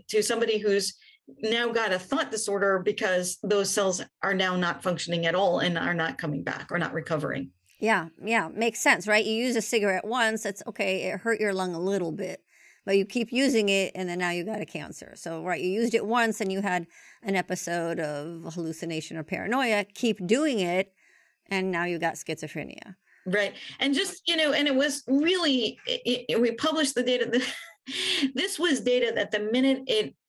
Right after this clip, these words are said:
Speaker 1: came out of the data analysis, um, you know, the team looked at each other and said, "We've got to publish this right away." And we, th-, this was the, one of the first papers that we put out of this study because people really need to know.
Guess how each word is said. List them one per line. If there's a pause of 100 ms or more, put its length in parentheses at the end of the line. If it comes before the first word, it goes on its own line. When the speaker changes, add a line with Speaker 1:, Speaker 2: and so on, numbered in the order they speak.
Speaker 1:
came
out
of
the
data
analysis, (480)
um, (100)
you
know,
the
team
looked
at
each
other
and
said,
"We've
got
to
publish
this (100)
right
away."
And
we,
th-,
this
was
the,
one
of
the
first
papers
that
we
put
out
of
this
study
because (380)
people
really
need
to
know.